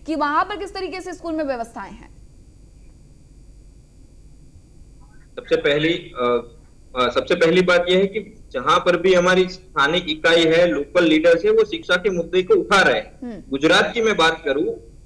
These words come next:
Speaker 2: तो गुजरात का जो ये घटनाक्रम शुरू हुआ है, मैं आपको बता दूं कहां से शुरू हुआ है।
Speaker 1: हम्म।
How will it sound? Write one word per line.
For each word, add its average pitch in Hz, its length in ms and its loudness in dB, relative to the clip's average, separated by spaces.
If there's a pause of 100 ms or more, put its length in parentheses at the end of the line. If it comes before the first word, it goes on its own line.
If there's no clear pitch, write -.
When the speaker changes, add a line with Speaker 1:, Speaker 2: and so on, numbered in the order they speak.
(100)
Speaker 2:
तो 170 80 -2
गुजरात 175 500 0
का 220 80 2
जो 220 160 2
ये 233 120 4
घटनाक्रम 214 560 0
शुरू 190 260 2
हुआ 190 200 4
है, 208 80 4
मैं 202 140 0
आपको 196 220 0
बता 180 240 2
दूं 190 100 0
कहां 170 180 2
से 160 140 -6
शुरू 131 260 -12
हुआ 110 220 -4
है। 98 140 -10
Speaker 1:
हम्म। 208 160 -16